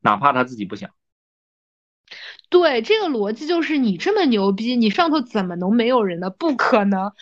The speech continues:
Speaker 2: 哎，我觉得这个事情也可能也保护了一些普，普通人吧，不然的话，普通人真的跟自己很容易过不去。嗯，不然的话，你现在就是当你不行的时候，哎，没办法，人家上头有人。
Speaker 1: 那是的。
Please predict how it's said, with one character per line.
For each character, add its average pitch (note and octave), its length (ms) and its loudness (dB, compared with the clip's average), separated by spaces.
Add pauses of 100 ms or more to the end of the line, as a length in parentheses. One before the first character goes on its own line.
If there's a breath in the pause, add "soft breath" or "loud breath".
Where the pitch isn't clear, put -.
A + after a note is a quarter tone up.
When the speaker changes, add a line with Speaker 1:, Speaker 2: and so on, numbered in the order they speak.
(120 loud breath)
Speaker 2:
哎， D#4 180 -2 (120)
我 A#3+ 120 -2
觉 A#3 140 -2
得 F4+ 60 4
这 A#4+ 120 4
个 G4 120 2
事 F#4 120 -8
情 F4+ 80 -4
也 B3 200 -4
可 - 160 -8
能 A#3 100 -2
也 F4+ 140 0
保 G3+ 240 0
护 E4+ 180 0
了 C4+ 80 -2
一 B3 80 0
些 A#3+ 180 -2
普， A3 240 -10 (840)
普 F#3 60 -12
通 G#3 220 -2
人 F3 200 -2
吧， F3 260 -4 (220)
不 F4+ 60 2
然 D#4 180 6
的 C#4 80 0
话， B3+ 320 0
普 - 160 -6
通 C#4 120 0
人 C4 140 0
真 D4 140 0
的 C4+ 100 0
跟 B3 140 0
自 B3 120 -4
己 G#3+ 80 0
很 G#3 160 -2
容 F3 140 -2
易 G#3+ 60 2
过 G#3 180 0
不 E3+ 80 -8
去。 F3+ 340 -8 (460 soft breath)
嗯， B3 260 -2
不 G4+ 100 4
然 D4 200 2
的 D#4 60 -2
话， D#4+ 160 2
你 A3 120 -2
现 D#4+ 160 -2
在 C#4+ 140 2
就 B3 120 -2
是 G3+ 260 -2
当 B3+ 220 0
你 A3 60 0
不 A3 100 -6
行 A3 140 -2
的 G3 120 -2
时 G3 100 0
候， G3 140 2
哎， G#3 220 -2
没 F#3 140 -2
办 A3+ 220 0
法， F3+ 120 0
人 G3 120 2
家 C4 100 -2
上 C#4 220 0
头 B3 100 4
有 A3+ 140 2
人。 A#3+ 380 0 (360)
Speaker 1:
那 E3 140 4
是 E3+ 220 2
的。 - 60 -6